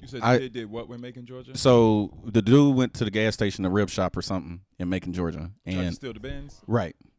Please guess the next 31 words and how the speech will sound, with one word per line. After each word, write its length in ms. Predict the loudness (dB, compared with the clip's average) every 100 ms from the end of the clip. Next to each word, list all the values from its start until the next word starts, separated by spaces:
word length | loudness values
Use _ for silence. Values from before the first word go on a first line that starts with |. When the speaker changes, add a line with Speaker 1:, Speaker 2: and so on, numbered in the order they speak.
| -18
Speaker 1:
And 100 | -16
the 60 | -12
dude 260 | -12 -14
put 160 | -14 -16
him 80 | -16
to 120 | -18
the, 100 | -18
he 100 | -18
pulled 260 | -14 -12 -14
the 40 | -16
tool 240 | -16 0
Speaker 2:
Put 140 | 4
on, 140 | 4 2
Speaker 1:
out 80 | -2
on 80 | -4
Speaker 2:
right, 160 | -2
Speaker 1:
him 60 | -4 _ _
Speaker 2:
right. 180 | -12 -12
Speaker 1:
and 80 | -12
had, 200 | -14 -12
they 60 |
said 200 | -14 -12 -12
had, 120 | -12
like, 160 | -14 -16
a 40 |
forty-five 400 | -12 -12 -10 -12
minute 180 | -12 -16
conversation 480 | -18 -16 -16 0 2
Speaker 2:
Yeah. 80 |
Speaker 1:
with 80 | 2
him. 60 | 0